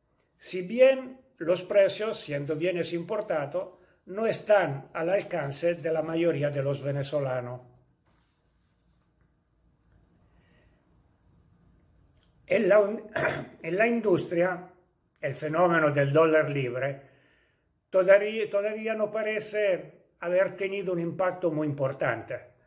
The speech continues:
eh, sin la ayuda del sector bancario. Los industriales y comerciantes están financiando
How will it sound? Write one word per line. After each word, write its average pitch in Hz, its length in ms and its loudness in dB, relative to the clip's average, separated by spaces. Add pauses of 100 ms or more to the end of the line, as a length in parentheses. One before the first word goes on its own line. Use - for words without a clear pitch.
(1600)
eh, 147 320 -2
sin 170 320 0
la 156 80 8
ayuda 143 460 4
del 131 260 -2
sector 143 500 0
bancario. 120 760 0 (1040)
Los 233 360 4
industriales 214 800 0
y 165 40 -2
comerciantes 208 1040 0
están 196 360 0
financiando 185 1120 -2